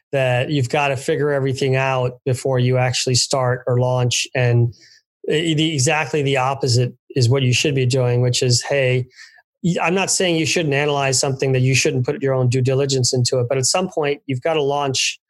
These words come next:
not knowing all the answers." Um, but having enough of a hunch that you know that you're onto something and that you feel like you can get business,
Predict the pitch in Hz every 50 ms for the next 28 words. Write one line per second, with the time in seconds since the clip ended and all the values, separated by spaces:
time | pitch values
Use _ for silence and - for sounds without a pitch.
0 | _ - - - _ _ 156 156 151 151 147 143 143 143 143 135 135 131 131 123
1 | 123 120 120 120 120 120 - - 113 - - - - _ _ _ _ _ _ _
2 | _ 135 123 117 117 117 117 123 - - - - 135 127 151 143 - 104 - -
3 | 151 156 156 156 151 147 143 147 135 - - 151 135 135 117 - 143 139 135 127
4 | - - 135 131 - 147 143 143 143 143 139 135 123 120 - 143 127 127 135 131
5 | 123 - - 123 120 117 - 127 120 120 127 - 131 123 127 127 123 - 127 -
6 | - - _ - - 151 143 135 131 123 - 131 123 123 120 123 117 117 - 131
7 | 123 120 123 117 117 - - -